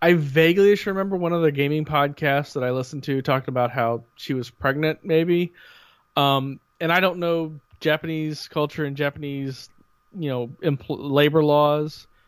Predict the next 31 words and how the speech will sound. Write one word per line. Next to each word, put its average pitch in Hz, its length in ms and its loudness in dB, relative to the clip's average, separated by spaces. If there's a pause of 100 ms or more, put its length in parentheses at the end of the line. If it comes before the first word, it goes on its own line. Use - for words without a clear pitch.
(200)
so - 140 -4
I 151 80 4
don't 160 200 0
know 151 220 -2
if 127 80 -10
that's 135 260 -8
common 139 560 -2
or 156 80 -2
not. 151 460 0
Here 156 280 0
in 151 100 -2
the 127 60 -10
States, - 640 -8 (220)
it's 123 220 -12
very, 139 640 2
very 131 300 -2
illegal 123 360 -4
to 117 80 -4
fire 123 280 0
somebody 117 320 -6
that's 110 160 -6
pregnant. 117 400 -2 (300)
You 147 100 2
can 147 60 4
actually 135 220 -2
get 139 140 2
up 131 120 -2
to 123 80 -8
six - 280 -6
months, 127 520 -4
um, 113 480 -4